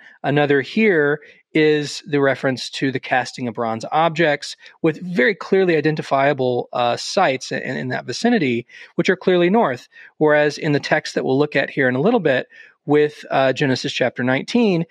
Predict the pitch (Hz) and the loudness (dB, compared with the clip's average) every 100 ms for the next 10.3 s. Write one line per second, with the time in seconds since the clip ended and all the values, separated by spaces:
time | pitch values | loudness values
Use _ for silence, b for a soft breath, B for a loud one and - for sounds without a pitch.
0 | B B - 196 196 175 170 170 175 - | B B 0 0 2 0 0 -2 -2 -2
1 | 160 147 143 143 143 - 127 120 113 175 | -2 0 2 2 -2 -2 0 0 0 2
2 | 143 131 127 127 - 208 - 131 120 120 | 2 0 -2 -4 -2 -4 0 2 2 -2
3 | b b _ 135 139 - - 214 120 113 | b b _ 0 0 2 0 2 0 -4
4 | - - - 131 135 123 139 143 - 147 | -12 -10 -2 -2 -2 -2 -2 -2 -4 -2
5 | 131 123 120 - _ 127 117 117 117 175 | 0 2 0 -6 _ -8 -6 -6 0 2
6 | 190 120 110 - B B B - 131 - | 2 2 0 -6 B B B 0 0 0
7 | - 175 156 160 - - 143 - - 226 | 0 0 0 -4 -4 -20 -14 -12 -2 0
8 | 247 175 135 117 139 185 202 175 - 247 | 2 2 0 -4 -4 0 2 2 0 0
9 | - 98 - 123 175 170 - - 127 - | -2 -6 -6 -4 0 0 -2 -12 -12 -2
10 | 233 127 | 0 0